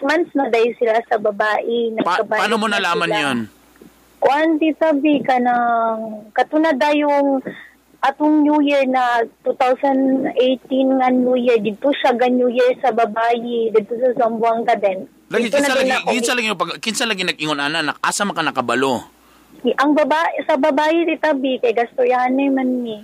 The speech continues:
Speaker 2: So, kinsa niya pagsulti sa imo? "Ay, girl, nabalik na bisa sa ako, girl." Kinsa pagsulti sa imo, ah?
Speaker 1: Dili, kanang, gidinay man po dahil niya dito sa babae, Tita B,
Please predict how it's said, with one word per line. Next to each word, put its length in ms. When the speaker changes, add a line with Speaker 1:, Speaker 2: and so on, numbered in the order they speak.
Speaker 2:
So, 160
kinsa 240
niya 80
pagsulti 320
sa 100
imo? 140
"Ay, 160
girl, 500
nabalik 320
na 80
bisa 140
sa 160
ako, 240
girl." 400
Kinsa 160
pagsulti 400
sa 160
imo, 140
ah? 100
Speaker 1:
Dili, 500
kanang, 420
gidinay 500
man 280
po 120
dahil 240
niya 180
dito 260
sa 120
babae, 280
Tita 260
B, 100